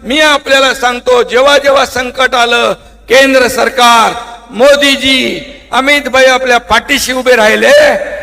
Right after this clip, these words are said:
आणि यावेळेस देखील संकट मोठं आहे, शेतकऱ्यांचं संकट मोठं आहे, नुकसान मोठं आहे. आणि म्हणून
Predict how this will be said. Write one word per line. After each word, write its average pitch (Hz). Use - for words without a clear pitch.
आणि 214
यावेळेस 226
देखील 240
संकट 233
मोठं 220
आहे, 170
शेतकऱ्यांचं 262
संकट 247
मोठं 233
आहे, 208
नुकसान 269
मोठं 240
आहे. 208
आणि 214
म्हणून 240